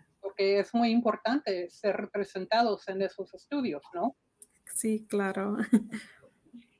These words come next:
Speaker 1: ¿Por qué es esta una área tan importante de investigación?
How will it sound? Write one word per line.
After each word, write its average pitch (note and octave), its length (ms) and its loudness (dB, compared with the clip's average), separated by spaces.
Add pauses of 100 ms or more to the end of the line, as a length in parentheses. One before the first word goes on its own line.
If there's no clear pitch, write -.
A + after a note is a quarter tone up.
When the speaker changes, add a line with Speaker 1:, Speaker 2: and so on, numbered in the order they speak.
(340)
Speaker 1:
¿Por D#4 220 8
qué G4 180 6 (220)
es F4 240 6 (180)
esta B3+ 220 2
una C4+ 300 8
área A3+ 500 0 (240)
tan D4 160 6
importante G3+ 720 4
de F3+ 220 -2
investigación? F3 800 -6